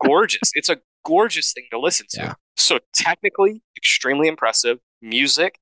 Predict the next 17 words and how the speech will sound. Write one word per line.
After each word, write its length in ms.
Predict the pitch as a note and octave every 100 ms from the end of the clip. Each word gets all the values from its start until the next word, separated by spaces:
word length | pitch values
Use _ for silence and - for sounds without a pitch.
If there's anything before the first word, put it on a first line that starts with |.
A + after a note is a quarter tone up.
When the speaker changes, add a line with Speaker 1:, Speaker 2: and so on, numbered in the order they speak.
| _ -
Speaker 1:
beautiful. 640 | A2+ C3 B2+ - A#2 C#3 _ _
That 160 | A#2 G#2 -
opening 400 | C3+ D#3+ E3 D#3+
scene, 540 | - - D3 C#3+ D#3 _ -
I 100 | A2
remember 520 | A#2 A2+ A#2+ D#3+ E3
being 260 | D3+ C#3+ C#3+
in 80 | C#3+
the 60 | B2+
theater 460 | - C3 A2+ G#2 -
just, 220 | - -
like, 140 | G2 - _ -
totally 500 | D#3+ E3+ E3 C3+ C3 _ _ -
into 460 | C3 C3 - G#2+
it. 120 | F2+ - _
Cute 280 | - F3 F3
little 360 | D#3+ D3+ D3